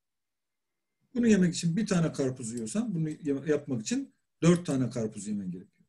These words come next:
Bunu yapmak için bir lahmacun yiyorsan bunu yapmak için dört lahmacun yemen gerekiyor. Anladınız mı?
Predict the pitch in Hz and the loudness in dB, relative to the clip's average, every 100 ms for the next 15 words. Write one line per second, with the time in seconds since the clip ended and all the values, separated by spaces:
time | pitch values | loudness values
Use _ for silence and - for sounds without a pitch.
0 | - 208 233 220 214 196 170 180 170 233 | 0 2 4 4 4 0 0 2 4 6
1 | 208 170 156 135 135 131 120 214 240 269 | 6 6 4 0 -2 -2 -2 0 -2 -2
2 | _ _ _ - 208 185 165 160 - 214 | _ _ _ 2 4 4 2 -2 2 2
3 | 139 180 185 170 143 135 127 117 113 104 | 6 4 6 2 0 0 -2 -2 -2 -2
4 | 95 92 85 - _ _ _ _ _ _ | -4 -10 -16 -20 _ _ _ _ _ _
5 | _ _ _ _ _ _ _ _ _ _ | _ _ _ _ _ _ _ _ _ _
6 | 165 208 262 254 208 | 2 4 4 0 -4